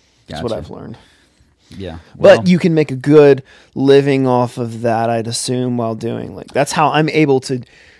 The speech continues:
Speaker 1: to go do my shows now, is
Speaker 2: Yeah.
Speaker 1: people hire me to do that, so I don't have to go work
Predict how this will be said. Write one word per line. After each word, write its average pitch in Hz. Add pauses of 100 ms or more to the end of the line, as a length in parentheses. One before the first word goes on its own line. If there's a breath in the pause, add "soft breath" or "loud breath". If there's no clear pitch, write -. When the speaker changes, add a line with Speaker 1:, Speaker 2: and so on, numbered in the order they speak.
(320 soft breath)
Speaker 1:
to 160
go 151
do 151
my 139
shows 135
now, 139
is 107
Speaker 2:
Yeah. 101
Speaker 1:
people 127
hire 135
me 127
to 120
do 131
that, 107
so 131
I 135
don't 135
have 131
to 127
go 117
work 113